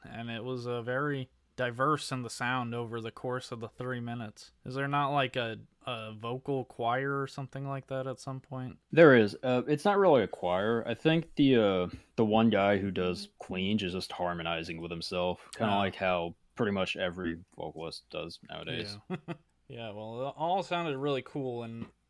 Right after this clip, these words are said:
Speaker 1: uh, dynamic.
Speaker 2: Dynamic is a good way to put it, yeah.
Speaker 1: Um,
Speaker 2: But yeah, I love this band. Uh, I would heartily recommend them.
Speaker 1: Okay, hardly recommend, that's
Speaker 2: Heartily, whatever.
Speaker 1: Heartily, okay.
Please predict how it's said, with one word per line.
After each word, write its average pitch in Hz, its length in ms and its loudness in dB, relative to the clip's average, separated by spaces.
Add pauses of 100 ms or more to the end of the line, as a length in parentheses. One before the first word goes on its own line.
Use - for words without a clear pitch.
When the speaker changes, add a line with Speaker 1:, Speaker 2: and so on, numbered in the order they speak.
(200)
Speaker 1:
uh, 110 300 -12
dynamic. 113 680 -16 (200)
Speaker 2:
Dynamic 156 400 8
is 143 100 4
a 123 40 2
good 113 140 2
way 110 160 2
to 80 60 -6
put 92 220 -6
it, 78 100 -10
yeah. 87 240 -6 (420)
Speaker 1:
Um, 127 60 -6
Speaker 2:
But 123 120 4
yeah, 101 120 6
I 110 140 6 (260)
love 87 200 -2
this 80 140 -8
band. 82 500 -4
Uh, - 100 -4
I 87 200 -2
would 85 160 -8 (680)
heartily 101 800 -2
recommend 87 520 -6
them. 87 260 -6 (260)
Speaker 1:
Okay, - 360 -10 (180)
hardly 135 460 -2
recommend, 127 640 -4
that's - 280 -10 (120)
Speaker 2:
Heartily, 95 800 4 (160)
whatever. 127 200 -2 (140)
Speaker 1:
Heartily, 107 340 -8 (180)
okay. 107 160 -18